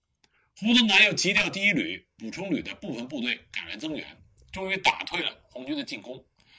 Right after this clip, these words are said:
稳住了白塔山阵地。胡宗南为了增强白塔山的防守，下令将他的指挥所移驻此山。松潘城内只留下第一师的师部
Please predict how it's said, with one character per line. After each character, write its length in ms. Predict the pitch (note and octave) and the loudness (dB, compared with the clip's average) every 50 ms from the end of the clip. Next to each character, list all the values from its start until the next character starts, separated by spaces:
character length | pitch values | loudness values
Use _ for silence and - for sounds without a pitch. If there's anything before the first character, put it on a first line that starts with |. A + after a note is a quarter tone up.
| _ _ _ | _ _ _
稳 240 | C3+ D3 D3 C#3 C3+ | -2 0 0 0 -2
住 120 | C3+ G#3+ | -2 -4
了 340 | G#3 F3 A#2 - - - _ _ | -4 -2 -4 -4 -6 -10 _ _
白 140 | B2+ C#3 C3+ | 2 2 2
塔 140 | A#2+ G2+ - | 2 -2 -4
山 160 | A2+ A2+ A2 | -6 -8 -6
阵 160 | A#2 A2 G2+ | -8 -8 -6
地。 220 | A2 A2+ A#2 - _ _ _ _ _ _ _ _ _ _ _ _ _ _ _ _ _ _ _ _ _ _ | -8 -10 -10 -12 _ _ _ _ _ _ _ _ _ _ _ _ _ _ _ _ _ _ _ _ _ _
胡 120 | - A#3+ | 0 6
宗 160 | C4+ C#4+ C#4 | 8 8 8
南 180 | C4+ C4 C4 C4 | 8 8 6 8
为 140 | C4 A#3+ G3 | 6 6 6
了 80 | E3+ | 4
增 220 | - - A#3+ B3 A3+ | 0 -2 -2 0 0
强 400 | - - A2 A#2+ D3 D#3 - _ | -2 -2 -2 -6 -8 -10 -12 _
白 160 | - D3+ F#3 F3+ | -2 0 0 2
塔 120 | C3+ G#2+ | 2 0
山 140 | - D#3 E3+ | 0 -2 -6
的 80 | D3 | -6
防 180 | A#2+ - C#3 F3 | -8 -8 -8 -8
守， 200 | D3 - - - _ _ _ _ _ _ | -8 -8 -10 -14 _ _ _ _ _ _
下 180 | - F#3 F3+ | 0 2 2
令 120 | D3 C#3+ B2 | 2 2 -2
将 160 | - F3+ F3 | -4 -4 -2
他 100 | C#3+ E3+ | -4 -4
的 100 | D#3+ - | -4 -6
指 140 | - - G2 | -6 -8 -6
挥 140 | B2 E3+ - | -4 -4 -4
所 200 | - - - - - _ _ _ _ | -4 -6 -8 -14 -20 _ _ _ _
移 180 | - A#2+ D#3 F3+ | -6 -4 -2 -2
驻 140 | - B2 | -2 -4
此 160 | A2+ - - F2+ | -4 -6 -8 -4
山。 260 | - B2 C3 C3+ - _ _ _ _ _ _ _ _ _ _ _ _ _ - | -2 -2 -2 -2 -4 _ _ _ _ _ _ _ _ _ _ _ _ _ -6
松 200 | - A#3+ B3+ A#3 | -2 2 4 6
潘 120 | A3 A#3+ | 6 6
城 200 | G3 D3+ C#3 D#3 | 6 4 0 0
内 180 | G3 F3+ - - - _ _ | -2 -2 -2 -4 -10 _ _
只 220 | - A#2+ A2 A2 | -10 -8 -6 -6
留 240 | G#2+ A2 A2+ D#3+ F#3+ | -4 -4 -4 -2 0
下 260 | D3+ F#3 - - - - - _ | 0 0 0 0 -2 -8 -14 _
第 160 | - F3 E3+ | -2 0 2
一 60 | F#3 F3+ | 2 2
师 200 | - - F3+ C#3 | 0 0 -2 -4
的 80 | G#2 | -4
师 180 | - - - F#3 | -4 -4 -2 -2
部 300 | E3 F3 D3+ - _ | -2 -2 -4 -8 _